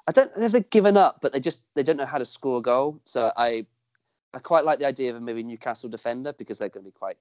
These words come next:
cheap. Um, so Fernandes is a good shout, Dunk. Uh, Callum Wilson, again, pretty decent. Um, the thing is, I don't know if Newcastle scored that many goals, but then it hasn't bothered Callum Wilson most of this season, so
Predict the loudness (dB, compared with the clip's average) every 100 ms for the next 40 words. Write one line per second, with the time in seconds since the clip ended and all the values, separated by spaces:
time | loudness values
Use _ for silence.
0 | _ -10 -10 -12 _ _ -14 -14 -14 -10
1 | -6 -4 -6 -12 -14 -10 -8 -6 -8 -8
2 | -10 -10 _ _ _ _ _ 0 2 4
3 | 2 -2 -4 -2 -2 -6 -10 -10 -12 -14
4 | -18 _ -14 -6 -4 -4 -6 -10 -10 -8
5 | -8 -8 -10 -10 -14 _ -12 -8 -6 -8
6 | _ _ _ -4 -2 0 -2 -2 -4 -8
7 | -8 -8 -10 -8 -6 -4 -2 -4 -4 _
8 | -8 -6 -2 -2 -2 -4 -4 -2 -2 -2
9 | -4 -4 -4 -4 -4 -4 -6 -4 -4 -6
10 | -10 -12 -10 -12 -6 -8 -6 -10 -6 -6